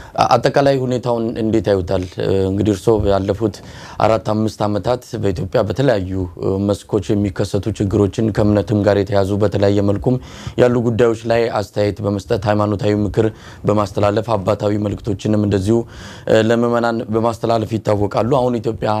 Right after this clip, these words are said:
የገባችባቸው የተለያዩ ችግሮች አሉ። ይህን ችግር ለመፈታት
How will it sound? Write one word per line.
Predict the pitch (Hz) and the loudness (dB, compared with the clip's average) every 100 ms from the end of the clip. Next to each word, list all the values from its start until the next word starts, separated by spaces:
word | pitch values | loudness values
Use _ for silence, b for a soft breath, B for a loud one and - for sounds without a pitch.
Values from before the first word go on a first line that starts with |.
| - | -2
የገባችባቸው | 104 104 95 104 - 104 101 101 | -2 0 0 -2 -2 -2 -2 -2
የተለያዩ | 98 101 98 98 | -2 -2 -2 -4
ችግሮች | 104 95 95 104 | -4 0 0 2
አሉ። | 104 | 2
ይህን | 107 98 | 2 0
ችግር | 104 104 101 | -2 0 0
ለመፈታት | 101 95 107 113 110 | 0 -2 0 2 0